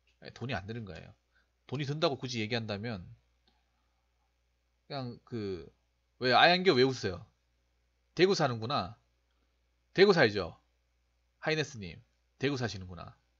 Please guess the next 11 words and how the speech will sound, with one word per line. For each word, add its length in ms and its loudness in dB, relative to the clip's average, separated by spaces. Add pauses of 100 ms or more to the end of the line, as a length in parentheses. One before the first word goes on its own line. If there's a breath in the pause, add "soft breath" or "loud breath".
(600)
뭐 120 0
아양교가 340 6
어때서? 720 -2 (440)
아양교가 380 6
물 140 -2
제일 160 2
끝-, 220 -4
그래도 240 -4
제일 220 -2
깨끗하지 360 -2
않나? 260 -4